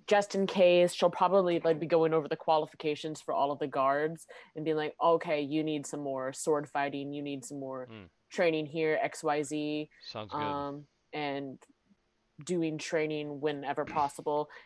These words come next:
Speaker 1: and kind of creating a, um, head of command, um, militarily wise.
Speaker 2: For, f-, with one of the guards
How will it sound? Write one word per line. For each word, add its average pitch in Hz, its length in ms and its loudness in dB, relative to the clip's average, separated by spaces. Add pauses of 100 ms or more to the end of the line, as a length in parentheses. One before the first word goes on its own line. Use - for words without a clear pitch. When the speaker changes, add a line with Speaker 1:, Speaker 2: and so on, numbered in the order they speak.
(120)
Speaker 1:
and 151 160 -4
kind 185 200 2
of 180 120 -2
creating 175 680 4
a, 156 360 2
um, 139 440 -6 (520)
head 202 260 2
of 180 160 0
command, 156 920 2 (220)
um, 143 400 -2
militarily 139 1120 -4
wise. 131 1000 -4 (1800)
Speaker 2:
For, 143 520 4 (120)
f-, - 200 -18
with 147 260 0
one 139 240 -2
of 139 60 -4
the 131 100 -2
guards 135 640 0